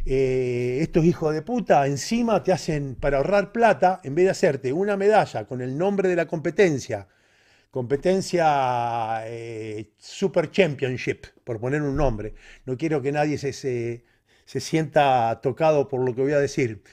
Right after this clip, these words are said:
Por, en vez de hacer el mister Wo-, mister Champ-, mister Super Championship y hacer, eh, eh, Super Championship Cup y poner fecha,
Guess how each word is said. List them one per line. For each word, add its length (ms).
Por, 180
en 200
vez 100
de 60
hacer 200
el 100
mister 920
Wo-, 280
mister 520
Champ-, 500
mister 380
Super 360
Championship 800
y 80
hacer, 260
eh, 460
eh, 440
Super 360
Championship 720
Cup 300
y 140
poner 260
fecha, 640